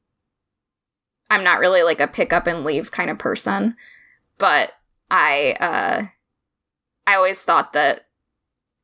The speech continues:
it would be really interesting also to just learn about farming and kind of a completely different way of life. So.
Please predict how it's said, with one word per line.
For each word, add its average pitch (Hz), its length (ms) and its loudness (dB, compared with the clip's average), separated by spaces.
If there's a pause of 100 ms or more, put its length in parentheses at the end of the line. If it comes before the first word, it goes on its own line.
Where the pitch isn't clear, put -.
(140)
it 185 120 2
would 185 160 0
be 175 220 0
really 165 300 4
interesting 175 800 -4
also 277 240 4
to 240 100 4
just 175 220 0
learn 165 260 0
about 107 260 2
farming - 480 -2
and 196 140 -4
kind 208 200 -4
of - 300 -8 (880)
a 196 140 2
completely - 480 0
different - 300 -2
way - 80 -2
of - 140 -6
life. - 360 -8 (520)
So. 220 400 -8